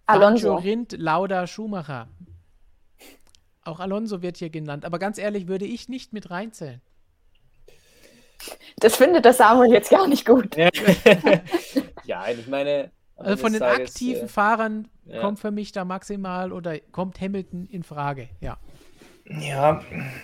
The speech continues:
Speaker 4: ich finde auch Jim Clark würde ich da immer reinnehmen.
Speaker 2: Ja.
Speaker 4: Ähm,
Speaker 2: Würde ich auf jeden Fall zu den fünf dazu
Speaker 3: Ich finde,
Speaker 2: zählen.
Speaker 3: Prost darf man auch nicht vergessen, weil den habe ich
Speaker 4: Ey,
Speaker 3: bis
Speaker 4: darf man
Speaker 3: gar nicht
Speaker 4: nicht.
Speaker 3: gehört.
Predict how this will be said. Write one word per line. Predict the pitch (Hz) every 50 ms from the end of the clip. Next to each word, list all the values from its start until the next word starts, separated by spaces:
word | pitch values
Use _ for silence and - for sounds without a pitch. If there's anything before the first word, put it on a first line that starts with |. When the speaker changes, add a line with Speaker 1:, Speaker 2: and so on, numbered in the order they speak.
| - -
Speaker 4:
ich | - 165 160
finde | - - 185 180 175 156 -
auch | 156 156 - -
Jim | - 156 151 139
Clark | - - 143 143 160 170 170 - - - -
würde | - 151 147
ich | 143 143 -
da | 156 143
immer | 143 147 151 147
reinnehmen. | 143 143 147 151 151 156 180 196 202 196 - - - - - - - - _ _ _ -
Speaker 2:
Ja. | - 135 135
Speaker 4:
Ähm, | 135 135 139
Speaker 2:
Würde | - 180 196
ich | 190 196 190 - - - - - - - - - - - - - - - - - -
auf | 180 165 -
jeden | 190 190 180 180
Fall | - - 175 175 180 185 190 190
zu | - - 190
den | 165 170 151
fünf | 135 - 180 - 82 -
dazu | - 156 - - - 156
Speaker 3:
Ich | 123 -
finde, | - 165 165 160
Speaker 2:
zählen. | 156 156
Speaker 3:
Prost | - 165 214 202 -
darf | 190 175 175
man | 165 156
auch | - 185 196
nicht | 165 -
vergessen, | - 120 - 123 120 - - 127
weil | 127
den | 131 123
habe | 131 135 -
ich | 139
Speaker 4:
Ey, | 147
Speaker 3:
bis | 139
Speaker 4:
darf | 151 156 185 180 -
man | 175 165
Speaker 3:
gar | 170
nicht | 185 175
Speaker 4:
nicht. | - - 113
Speaker 3:
gehört. | 110 113 117 - _